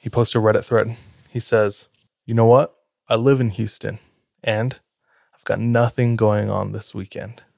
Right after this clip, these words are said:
So I called the hotel a moment ago and asked if I could book this specific room for this Friday, specifically room three two two, known as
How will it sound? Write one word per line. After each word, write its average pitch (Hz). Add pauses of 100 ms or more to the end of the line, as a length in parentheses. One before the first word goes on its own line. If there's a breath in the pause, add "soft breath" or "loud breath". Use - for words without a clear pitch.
(300)
So -
I 92
called 117
the 123
hotel 107
a 123
moment 107
ago 104 (140)
and -
asked -
if -
I 110
could 113
book 120 (420 soft breath)
this 110
specific -
room 107 (240)
for -
this 92
Friday, - (420)
specifically 113 (160)
room 104
three 104
two 120
two, - (340)
known 104
as 98